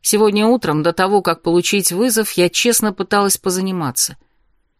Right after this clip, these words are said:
Ловушка, в которую мы вчера едва не угодили, лишний раз напомнила. Тут, на Поларе, без магии я никто.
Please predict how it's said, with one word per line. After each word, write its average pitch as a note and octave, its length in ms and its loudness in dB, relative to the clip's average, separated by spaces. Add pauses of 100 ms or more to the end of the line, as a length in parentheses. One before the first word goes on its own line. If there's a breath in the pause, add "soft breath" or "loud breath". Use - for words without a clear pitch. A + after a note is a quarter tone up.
(340)
Ловушка, A3+ 500 0
в - 60 -6
которую G3+ 400 0
мы G3 120 0
вчера G#3 300 0
едва G3 360 0
не G3 120 0
угодили, F#3 520 0
лишний G3 440 -2
раз G3+ 240 0
напомнила. G3 680 -2 (500)
Тут, B3 300 0
на D#3+ 120 0
Поларе, F3 520 -2
без E3+ 240 0
магии G#3+ 460 2
я G#3+ 200 0
никто. G#3+ 500 -2